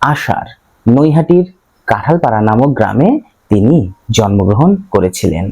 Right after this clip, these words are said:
তার পিতা যাদবচন্দ্র চট্টোপাধ্যায় ছিলেন একজন কালেক্টর। তিনি মেদিনীপুরের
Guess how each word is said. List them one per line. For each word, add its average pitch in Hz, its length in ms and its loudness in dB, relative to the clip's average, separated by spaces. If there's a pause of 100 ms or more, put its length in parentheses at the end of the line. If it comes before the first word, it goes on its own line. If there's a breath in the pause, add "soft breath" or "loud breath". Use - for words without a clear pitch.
(240)
তার 156 220 2 (420)
পিতা 123 280 2 (580)
যাদবচন্দ্র 196 600 2 (160)
চট্টোপাধ্যায় 117 720 -2 (380)
ছিলেন 113 360 2
একজন 117 320 2 (500)
কালেক্টর। 143 540 0 (360)
তিনি 127 220 2 (480)
মেদিনীপুরের 143 760 2